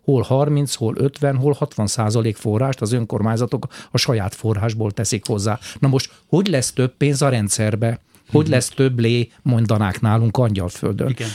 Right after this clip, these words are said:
Speaker 1: Tehát azt a forrást, amit az önkormányzatok nem tesznek hozzá, azt valakinek hozzá tel-, kell tenni, és az állam nincsen olyan állapotban vagy helyzetben,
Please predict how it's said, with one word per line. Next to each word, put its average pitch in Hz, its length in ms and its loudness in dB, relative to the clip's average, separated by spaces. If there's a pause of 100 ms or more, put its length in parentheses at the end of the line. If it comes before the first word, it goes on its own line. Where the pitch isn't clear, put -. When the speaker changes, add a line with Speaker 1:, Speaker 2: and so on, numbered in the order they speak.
Speaker 1:
Tehát 117 560 0
azt 160 260 2
a 120 60 2
forrást, 120 520 0
amit 117 200 0
az 113 120 2
önkormányzatok 110 760 0
nem 101 160 2
tesznek 123 360 -2
hozzá, 147 260 0
azt - 200 -4
valakinek 151 480 0
hozzá 104 280 0
tel-, 104 300 -2 (120)
kell 107 240 -2
tenni, 139 340 0 (220)
és - 80 -6
az 104 140 -2
állam 151 380 2
nincsen 160 340 2
olyan 113 280 2
állapotban 107 640 0
vagy 104 160 -2
helyzetben, 131 540 0